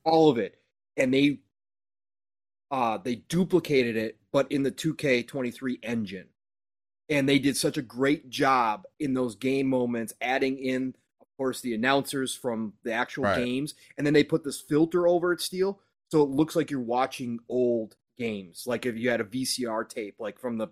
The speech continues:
Speaker 1: you know, from the production quality from back then was not what we have now.
Speaker 2: No,
Speaker 1: We didn't
Speaker 2: hell
Speaker 1: have
Speaker 2: no.
Speaker 1: high
Speaker 2: Hell
Speaker 1: definition
Speaker 2: no.
Speaker 1: back then.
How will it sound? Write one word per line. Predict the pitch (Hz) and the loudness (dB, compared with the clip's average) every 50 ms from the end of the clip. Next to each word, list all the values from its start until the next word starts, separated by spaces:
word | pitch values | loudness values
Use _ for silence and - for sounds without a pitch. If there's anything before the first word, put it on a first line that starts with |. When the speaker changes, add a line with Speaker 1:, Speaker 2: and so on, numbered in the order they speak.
| _ _ - | _ _ -6
Speaker 1:
you | 170 131 | -4 -2
know, | 127 107 104 | 0 -2 -2
from | - 160 139 | -2 -2 -4
the | 131 123 | -4 -4
production | 135 127 147 156 - - 135 | -2 -2 -2 -2 -2 -6 -8
quality | - - 131 113 110 113 107 | -4 -2 0 0 0 -2 -4
from | - 120 101 | -6 -6 -4
back | 120 110 - - | -4 -4 -4 -4
then | 127 120 113 107 _ _ _ _ - | -6 -8 -8 -8 _ _ _ _ -8
was | 131 113 117 | -6 0 2
not | 147 143 135 - | 2 2 2 2
what | 131 131 | 0 0
we | 127 123 120 | 0 0 0
have | 127 127 113 104 | 2 2 2 2
now. | 123 131 208 | 4 6 6
Speaker 2:
No, | 208 160 127 98 107 | 8 8 6 4 4
Speaker 1:
We | 117 135 | 2 2
didn't | 160 151 113 92 | 4 4 4 4
Speaker 2:
hell | - 139 | 4 4
Speaker 1:
have | 143 147 143 | 2 2 4
Speaker 2:
no. | 147 | 4
Speaker 1:
high | 175 170 160 | 4 4 4
Speaker 2:
Hell | 143 | 6
Speaker 1:
definition | - - 170 170 143 113 104 98 92 85 | 8 8 8 10 10 8 8 6 4 0
Speaker 2:
no. | 80 | 0
Speaker 1:
back | - 127 123 - - | 0 0 0 0 -2
then. | 143 127 120 117 | -4 -6 -6 -6